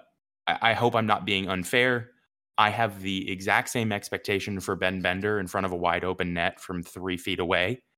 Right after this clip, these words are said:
that I have out of Karol Swiderski. I believe that his touch, I believe that his technique, I believe that his vision of the field is every bit as good as Karol Swiderski's. And if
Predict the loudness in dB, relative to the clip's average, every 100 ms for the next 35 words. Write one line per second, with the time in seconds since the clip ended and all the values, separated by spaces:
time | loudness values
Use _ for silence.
0 | _ -2 2 4 4 4 4 2 0 -2
1 | -4 -4 -8 -8 -12 -18 _ _ _ _
2 | _ _ 4 4 2 2 0 0 -2 0
3 | 0 0 -2 0 2 2 -4 -4 -2 0
4 | 0 0 -2 -4 0 0 0 -2 -4 -2
5 | -2 -2 -6 -14 _ _ -6 -2 0 -2
6 | -4 -4 -2 -2 -2 -6 -4 -2 -2 -2
7 | -4 -2 0 0 -2 0 0 0 -2 -4
8 | -4 0 0 0 -2 -4 -8 _ _ _
9 | _ _ _ 0 2 4 2 -2 -6 -16
10 | _ _ _ _ _ _ _ 0 0 0